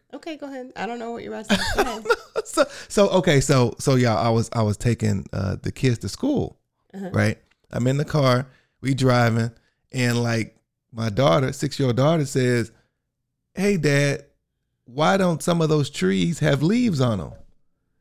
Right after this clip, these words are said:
Speaker 2: And I didn't have an answer. I didn't have, like, you know what? Yeah. She's like, "Dad, see, some, that one has leaves, but that one don't. That one has leaves, and that one's don't." I say, "It's wintertime, and, you know, the leaves kinda fall off." We said, "Well, why don't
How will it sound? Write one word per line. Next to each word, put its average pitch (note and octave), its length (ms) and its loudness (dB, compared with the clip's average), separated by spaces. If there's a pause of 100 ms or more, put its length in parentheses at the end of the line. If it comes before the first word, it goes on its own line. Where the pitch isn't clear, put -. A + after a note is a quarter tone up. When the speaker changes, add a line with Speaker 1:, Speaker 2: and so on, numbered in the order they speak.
(580)
Speaker 2:
And G3+ 120 0
I D#4 220 2
didn't C4+ 120 4
have A#3 120 4
an G#3 60 4
answer. G3+ 580 0 (600)
I A#3 100 2
didn't B3+ 160 2
have, B3 160 2
like, G#3+ 300 4
you C4 80 -2
know F#4 140 -2
what? G4+ 320 -2 (500)
Yeah. F4 360 -2
She's A3 180 -2
like, F3 180 2
"Dad, F#3 240 4
see, F3+ 160 0
some, G3 320 0
that F#3 200 4
one G3 140 0
has D#3+ 260 0
leaves, C#3+ 440 2 (240)
but C3+ 140 -2
that C3+ 200 2
one C#3+ 180 -2
don't. C#3+ 340 0 (260)
That E3+ 200 4
one G3+ 100 2
has C#3 280 2
leaves, B2+ 320 2
and A#2+ 120 0
that A#2+ 160 0
one's B2 160 0
don't." D#3+ 180 0
I D#3 60 2
say, F3 120 0
"It's D3 100 0
wintertime, D#3+ 720 2 (680)
and, D#3 420 0
you F3+ 160 0
know, E3 260 4
the D3 80 2
leaves F3 240 4
kinda D#3+ 200 2
fall F3 240 2
off." G3 180 4
We D#3 80 4
said, D#3 120 2
"Well, D#3 260 4
why D#3+ 180 6
don't D3+ 280 2